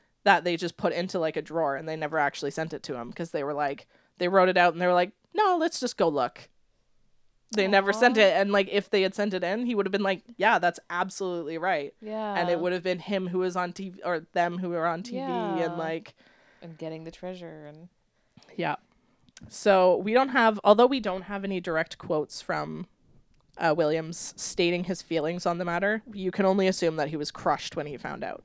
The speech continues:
Speaker 1: He put everything he had into creating his paintings, the story, and of course the clues to find the treasure.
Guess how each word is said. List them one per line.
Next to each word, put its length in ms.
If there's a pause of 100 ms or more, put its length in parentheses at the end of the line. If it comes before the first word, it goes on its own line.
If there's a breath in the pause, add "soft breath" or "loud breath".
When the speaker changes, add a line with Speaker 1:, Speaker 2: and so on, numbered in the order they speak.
(500 soft breath)
Speaker 1:
He 100
put 220
everything 420
he 120
had 280
into 260
creating 420
his 120
paintings, 600
the 100
story, 340
and 140
of 100
course 360
the 140
clues 380
to 80
find 260
the 60
treasure. 460